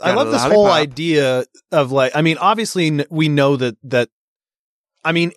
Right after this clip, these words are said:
Speaker 1: this guy believes it. I'm sure he does, but we know that people are putting these various attributes out there and,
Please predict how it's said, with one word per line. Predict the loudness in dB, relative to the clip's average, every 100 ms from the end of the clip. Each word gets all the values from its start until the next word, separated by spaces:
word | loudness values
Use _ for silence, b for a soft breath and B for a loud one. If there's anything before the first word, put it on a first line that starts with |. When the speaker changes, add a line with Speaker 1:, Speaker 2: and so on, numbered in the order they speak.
| -10
Speaker 1:
this | -4 -2
guy | 0 0
believes | -2 -4 -4 -8
it. | -6
I'm | -4 -4
sure | 0 0
he | 2
does, | 0 -2 -4
but | -4 -2 -4 _ _ _ _ _ _ _ _ -8
we | 0 4 4
know | 4 2 2 0
that | 0 0 -2
people | -4 0 0
are | 0 -6 _ _ _
putting | -2 0 2 0 -2 -2
these | -2 -2 -4 -10 _ _ _ _ _ _ _ -8
various | -2 0 -2 -2
attributes | -4 -4 -8 -10 -8 -8 -12 -12 -4
out | -4 0
there | -2
and, | -2